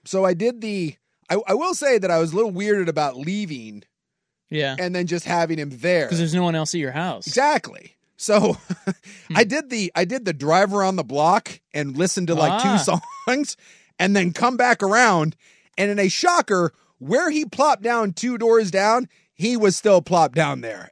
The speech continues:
Speaker 1: And I was like, "Hmm, I don't think it mattered that it was my bench or that kind of curb. I think my bench just looked like the more comfortable place to plop." But he wasn't moving from the plop position. So at that point,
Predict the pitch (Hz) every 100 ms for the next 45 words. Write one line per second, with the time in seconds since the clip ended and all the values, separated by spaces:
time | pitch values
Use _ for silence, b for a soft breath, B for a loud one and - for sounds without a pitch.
0 | - 185 208 214 190 180 170 180 151 -
1 | 254 339 247 214 185 170 175 175 156 156
2 | 147 147 127 107 160 220 247 - 156 139
3 | 143 131 - 160 139 113 175 185 233 269
4 | b b b b _ _ _ _ - 330
5 | 302 214 202 165 220 202 - 185 - 170
6 | 175 165 143 165 156 135 - 160 156 135
7 | 117 147 139 - 110 - 143 104 - -
8 | _ _ 180 254 311 285 233 220 180 208
9 | 185 165 143 170 170 151 - 156 156 -
10 | 135 156 160 175 165 170 147 151 170 -
11 | 208 254